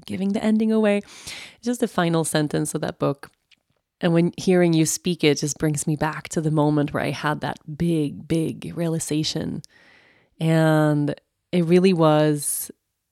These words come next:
you know, it's, it comes from the song, Nako's song, "I believe in the good things coming," or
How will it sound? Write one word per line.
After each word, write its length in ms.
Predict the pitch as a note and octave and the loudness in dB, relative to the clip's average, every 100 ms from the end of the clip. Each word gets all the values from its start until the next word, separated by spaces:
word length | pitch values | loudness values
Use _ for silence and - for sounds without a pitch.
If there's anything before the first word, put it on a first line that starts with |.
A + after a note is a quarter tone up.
| _ _ - | _ _ -6
you 120 | F3+ | -2
know, 240 | D#3 C3+ | -2 -2
it's, 240 | D3+ - - | -6 -8 -8
it 120 | E3+ | -8
comes 260 | - E3+ D#3+ | -2 -2 2
from 160 | F3 | 0
the 80 | E3+ | 0
song, 640 | E3+ - C#3 C#3 C#3 D3+ D#3 | -2 -4 -4 -4 -4 -8 -10
Nako's 480 | - D#3 C#3 D3+ D3 | -10 -10 -6 -6 -6
song, 400 | - - - - | -8 -8 -8 -8
"I 60 | D#3 | -8
believe 320 | D#3 D#3+ D#3+ | -6 -8 -8
in 80 | D#3 | -8
the 80 | D#3+ | -8
good 220 | D#3+ D3+ | -10 -10
things 260 | E3 D#3 - | -10 -10 -10
coming," 400 | - D3 C#3+ - | -8 -6 -6 -6
or 160 | C#3+ | -10